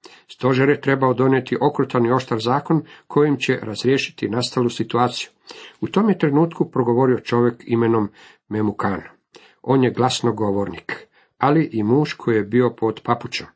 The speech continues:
Kako znam da je bio pod papučom? Bojao se da će sve žene, kada do njih dođe glas o kraljičinom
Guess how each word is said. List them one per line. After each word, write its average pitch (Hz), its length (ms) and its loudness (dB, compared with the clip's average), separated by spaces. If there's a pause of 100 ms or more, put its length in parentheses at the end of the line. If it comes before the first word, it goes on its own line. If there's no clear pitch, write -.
(360)
Kako 123 300 -4
znam 160 440 2 (760)
da 131 140 -4
je 123 80 2
bio 127 300 0
pod 123 140 -2
papučom? 147 480 -4 (400)
Bojao 156 400 0
se 160 240 -2
da 120 140 -4
će 107 180 -6
sve 156 240 0
žene, 127 380 2 (300)
kada 123 460 0 (160)
do 110 140 -4
njih 123 240 2
dođe 117 320 0
glas 113 340 0
o 98 100 -6
kraljičinom 113 640 -2